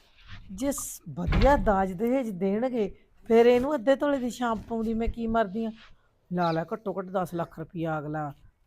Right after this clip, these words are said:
ਨਗਦ ਦੇ ਦੇ, ਬਾਕੀ ਸਿਉਣਾ ਸੱਪਾ ਪਾ ਦੇ। ਸਿਉਣਾ ਵੀ ਹੁਣ ਤਾਂ ਸਵਾ ਡੇਢ ਲੱਖ ਤੋ-, ਨੂੰ ਤੋਲਾ ਹੋਇਆ ਪਿਆ ਹੈ, ਪੰਜ ਚਾਰ ਤੋਲੇ ਪਾ ਤੇ।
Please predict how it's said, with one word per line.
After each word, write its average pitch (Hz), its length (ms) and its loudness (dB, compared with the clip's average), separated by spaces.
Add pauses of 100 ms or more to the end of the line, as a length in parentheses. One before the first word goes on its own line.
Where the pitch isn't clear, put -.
ਨਗਦ 156 360 -6 (100)
ਦੇ 160 160 -4
ਦੇ, 156 180 -4 (540)
ਬਾਕੀ 196 360 -2
ਸਿਉਣਾ 175 400 -6
ਸੱਪਾ 175 340 -4
ਪਾ 165 240 0
ਦੇ। 156 140 -4 (640)
ਸਿਉਣਾ 185 340 -4
ਵੀ 196 120 -2
ਹੁਣ 226 240 -2
ਤਾਂ 175 320 -2 (720)
ਸਵਾ 170 340 -4
ਡੇਢ 160 240 -6
ਲੱਖ 220 320 -6
ਤੋ-, 175 200 -6
ਨੂੰ 180 220 -4
ਤੋਲਾ 170 280 0
ਹੋਇਆ 156 240 -4 (100)
ਪਿਆ 165 120 -2
ਹੈ, 190 100 -8 (640)
ਪੰਜ 175 220 -6
ਚਾਰ 160 160 -4
ਤੋਲੇ 165 260 -6
ਪਾ 151 280 -8
ਤੇ। 139 220 -12